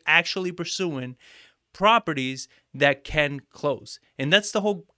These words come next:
game. That's the whole point of everything that we do, is you gotta get through the bad ones fast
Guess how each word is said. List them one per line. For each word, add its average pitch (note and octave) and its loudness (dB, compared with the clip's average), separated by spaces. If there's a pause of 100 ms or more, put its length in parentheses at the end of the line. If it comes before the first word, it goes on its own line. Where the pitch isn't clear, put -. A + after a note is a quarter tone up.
game. D#3+ -2
That's C#3+ -4
the E3 0
whole E3+ -6 (140)
point F#3 -4
of C#3 -8
everything D#3+ -4
that D3 -6
we D3 -6
do, E3 -6
is C3+ -4 (280)
you C3 -8
gotta D#3+ -2
get F3 -6
through G3 -4
the G#3 -4
bad F#3 2
ones E3 -6
fast D#3 -4